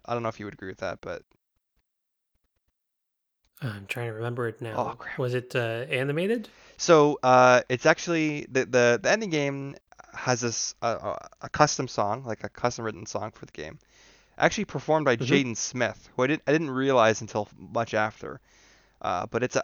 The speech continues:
Speaker 1: I, it's,
Speaker 2: Okay.
Speaker 1: it's a song I'm, I'm honestly listening to on repeat. It's so good. But it's, uh, it's like sty-, it's like stylized, uh, stills from, like, the, of, like, characters in the game, and, like,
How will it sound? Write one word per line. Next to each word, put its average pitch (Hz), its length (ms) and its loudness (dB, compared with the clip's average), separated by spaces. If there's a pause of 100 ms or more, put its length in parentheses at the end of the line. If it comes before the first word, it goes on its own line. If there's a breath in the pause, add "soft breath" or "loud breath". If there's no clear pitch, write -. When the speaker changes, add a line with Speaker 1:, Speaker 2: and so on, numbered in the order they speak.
Speaker 1:
I, 117 120 -2
it's, - 400 -8
Speaker 2:
Okay. 127 320 -6
Speaker 1:
it's 123 140 -8
a 127 60 -4
song 135 260 2
I'm, 107 260 -4
I'm 113 180 -6
honestly 117 280 -2
listening 107 260 -8
to - 140 -12
on 104 100 -8
repeat. - 400 -16
It's - 120 -16
so 113 120 -12
good. - 260 -12 (480 soft breath)
But 113 200 6
it's, 113 240 0
uh, 110 360 4
it's - 100 -4
like 185 160 6
sty-, 165 320 8
it's - 140 -2
like 151 140 0
stylized, 131 840 2 (160)
uh, 110 360 4
stills 110 760 -2
from, 107 380 -2
like, 101 400 -8 (120)
the, 120 140 -4 (1500)
of, 123 160 0
like, 113 120 0
characters 110 360 -2
in 107 60 -10
the 104 80 -8
game, 98 500 -10
and, 98 160 -14
like, - 360 -16